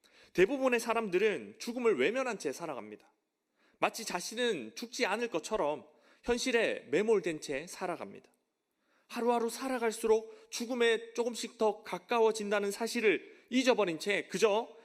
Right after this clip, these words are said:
일상을 분주하게 바쁘게 보낼 뿐입니다. 한편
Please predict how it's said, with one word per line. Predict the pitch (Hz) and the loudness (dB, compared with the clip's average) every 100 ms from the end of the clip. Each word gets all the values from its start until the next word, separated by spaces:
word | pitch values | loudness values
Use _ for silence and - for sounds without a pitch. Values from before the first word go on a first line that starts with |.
| _ | _
일상을 | - 233 233 233 220 220 233 - | -2 -2 0 -2 0 -2 -4 -6
분주하게 | 175 180 214 208 180 196 240 _ - | -6 2 2 4 0 -4 -8 _ -16
바쁘게 | 131 - 185 156 196 | -8 -4 -2 -2 -4
보낼 | - 139 143 | -6 -4 -4
뿐입니다. | 175 170 160 107 _ _ _ _ _ _ _ _ _ _ _ _ _ _ _ | -6 -8 -10 -16 _ _ _ _ _ _ _ _ _ _ _ _ _ _ _
한편 | 254 254 220 180 139 | -8 -2 0 -2 -4